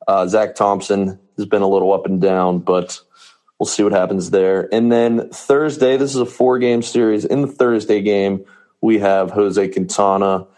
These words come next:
and he will face off against Justin Steele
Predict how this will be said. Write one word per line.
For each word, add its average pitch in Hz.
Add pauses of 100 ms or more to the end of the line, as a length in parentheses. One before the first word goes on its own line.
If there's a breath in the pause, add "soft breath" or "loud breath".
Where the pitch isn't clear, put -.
(200 soft breath)
and 95
he 110
will 98
face 98
off 95
against 92
Justin 101
Steele 104